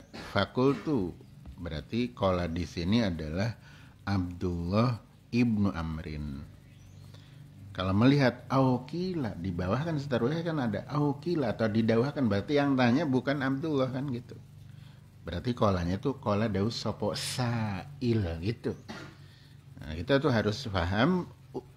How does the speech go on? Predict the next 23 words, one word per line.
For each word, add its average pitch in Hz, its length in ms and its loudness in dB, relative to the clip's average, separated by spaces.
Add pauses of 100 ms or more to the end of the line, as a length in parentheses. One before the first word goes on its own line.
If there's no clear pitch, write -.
(440)
runtutan 127 560 4
di 127 80 4
depan. 127 480 0
Kalau 113 240 4
fakul 156 480 0
tuh 160 160 0
berarti 101 400 -2
kolanya 90 640 0
daus 110 160 -2
sopo 98 240 -2
Abdullah 87 560 -2
ibnu 92 240 -2
Amrin. 76 640 -6 (560)
Kalau 113 720 4
aukila 131 640 4
berarti 87 400 -6
kolanya 87 480 -2
itu 127 240 -6
sa'il, 127 1300 -2
wong 110 400 0
kang 87 400 -6 (160)
takon. 78 400 -6 (2000)
Fahuwa, 117 720 4